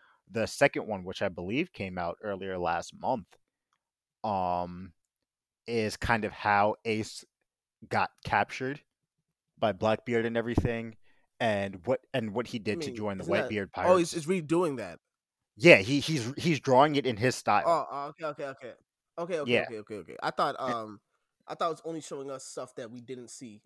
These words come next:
Speaker 2: Okay, okay, okay.
Speaker 1: No, no,
Speaker 2: I
Speaker 1: no,
Speaker 2: get what
Speaker 1: no.
Speaker 2: you're saying now.
Speaker 1: Yeah, he, he's, he's
Speaker 2: Okay, I saw
Speaker 1: redrawing it
Speaker 2: some
Speaker 1: in
Speaker 2: of
Speaker 1: his
Speaker 2: the,
Speaker 1: style.
Speaker 2: the, I saw some of the stuff, and I'm,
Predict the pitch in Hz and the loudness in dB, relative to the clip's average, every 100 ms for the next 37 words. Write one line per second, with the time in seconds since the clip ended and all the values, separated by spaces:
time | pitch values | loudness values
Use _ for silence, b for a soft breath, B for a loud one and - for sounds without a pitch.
0 | - 156 139 123 110 95 135 135 113 104 | -12 -8 -8 -8 -12 -6 6 8 10 8
1 | 110 110 101 - 120 101 80 87 _ - | 2 0 0 -4 -8 -12 -14 -20 _ -4
2 | 139 123 87 131 131 117 123 98 - 135 | 4 4 4 0 0 2 0 -2 -2 0
3 | 107 107 143 123 123 113 269 262 123 - | 2 2 2 8 8 8 4 2 4 4
4 | 135 113 78 127 120 113 - _ _ _ | 6 6 4 -4 -6 -12 -18 _ _ _
5 | _ _ _ _ _ _ - 214 - 311 | _ _ _ _ _ _ -10 -2 0 0
6 | 202 147 - 117 113 113 135 135 | -2 -4 -6 -8 -8 -8 -8 -8